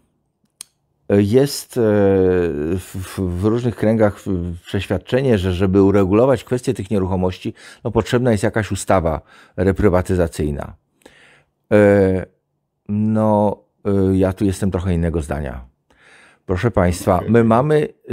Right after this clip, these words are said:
Speaker 1: y, system prawny, który jest sam w sobie spójny, mamy konstytucję i, y, chciałbym tutaj zaznaczyć, że, y, przedwojenna konstytucja chroniła prawo własności,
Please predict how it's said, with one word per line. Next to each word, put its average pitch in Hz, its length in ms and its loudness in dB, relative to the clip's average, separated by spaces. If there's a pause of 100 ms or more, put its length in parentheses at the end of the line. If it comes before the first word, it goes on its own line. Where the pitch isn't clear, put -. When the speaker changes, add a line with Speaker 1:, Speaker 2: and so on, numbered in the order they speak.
(400)
Speaker 1:
y, 101 40 -4
system 123 420 -6
prawny, 90 420 0
który 104 300 0
jest 120 300 0
sam 120 220 0
w - 60 -12
sobie 110 300 0
spójny, 87 720 -2 (580)
mamy 127 260 0
konstytucję 95 960 -2 (640)
i, 127 420 2 (260)
y, 107 460 4
chciałbym 110 460 -4
tutaj 117 280 -4
zaznaczyć, 101 600 -4
że, 90 420 0 (520)
y, 95 920 2
przedwojenna 107 680 0
konstytucja 98 640 -4
chroniła 113 520 0
prawo 104 320 0
własności, 98 680 -4